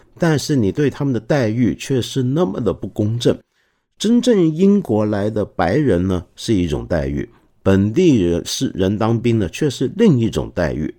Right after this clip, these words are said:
这就是待遇不公。那么在这样的背景底下呢，当时东印度公司底下的印度士兵呢，就慢慢酝酿出一个非常深远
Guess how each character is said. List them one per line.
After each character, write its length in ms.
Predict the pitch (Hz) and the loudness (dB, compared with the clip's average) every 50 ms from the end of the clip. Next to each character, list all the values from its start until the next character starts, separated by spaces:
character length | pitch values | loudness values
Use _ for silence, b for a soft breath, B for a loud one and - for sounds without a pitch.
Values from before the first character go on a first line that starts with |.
| - - | -10 -8
这 100 | 87 82 | -8 -6
就 120 | - 82 | -4 -4
是 60 | 76 | -4
待 200 | - - 101 87 | -2 -2 0 0
遇 220 | 80 80 87 85 - | 0 -2 -2 -4 -4
不 140 | - - | -6 -10
公。 220 | 98 - 123 120 123 120 _ _ _ _ _ _ _ _ _ _ _ | -4 -2 -2 -2 -2 -4 _ _ _ _ _ _ _ _ _ _ _
那 60 | 208 | 4
么 100 | 214 208 | 4 4
在 220 | 185 - 214 208 196 | 4 2 2 0 0
这 180 | - - - | 0 0 2
样 160 | 240 226 190 143 | 2 4 4 2
的 100 | 123 120 | 0 -2
背 240 | 117 - 156 131 98 | 0 2 0 0 0
景 220 | - - 95 101 | 0 -2 -2 -2
底 180 | 98 - 73 65 | -2 -4 -6 -6
下 220 | - - 113 95 | -4 -4 -2 -2
呢， 120 | 85 76 71 | -2 -4 -4
当 240 | - 120 135 147 | -2 -2 -2 -2
时 180 | 139 - - 95 | -2 -2 -2 -2
东 240 | 87 - 113 117 120 | 0 0 2 2 4
印 160 | 120 110 95 | 4 2 2
度 160 | 87 113 87 | 0 -2 -2
公 160 | 76 90 92 | 0 -2 -2
司 220 | 92 - - 95 90 | -2 -2 -4 -4 -4
底 220 | 87 - 73 64 | -4 -4 -6 -6
下 180 | 64 - 95 80 | -4 -4 -4 -4
的 80 | 73 | -4
印 220 | 76 87 101 87 76 | -2 -2 -2 -2 -2
度 180 | - 92 78 | -2 -2 -4
士 260 | - - - - 87 67 | -4 -4 -4 -4 -4 -2
兵 240 | 60 76 78 76 | -2 -4 -4 -2
呢， 160 | 71 67 64 62 | -2 -4 -6 -8
就 300 | 58 - 90 76 65 64 | -6 -4 -2 0 0 -2
慢 240 | 58 78 98 101 87 | -2 -2 -2 -2 -2
慢 220 | 80 85 90 85 76 | -2 -2 -2 -2 -4
酝 200 | 71 82 101 87 | -2 -2 -2 -2
酿 340 | 78 82 92 87 76 69 | 0 0 -2 -2 -2 -4
出 240 | - - - - 82 | -8 -10 -6 -4 -2
一 140 | 82 78 73 | -2 -2 -4
个 300 | - - 78 76 73 71 | -6 -6 -6 -4 -4 -6
非 280 | 69 - - - 127 127 | -8 -8 -4 -2 0 0
常 240 | 117 - 101 92 95 | -2 -2 -4 -6 -6
深 400 | 87 - - - 151 156 151 147 | -6 -4 -2 -2 0 0 0 0
远 240 | 117 78 58 58 | -2 -4 -4 -6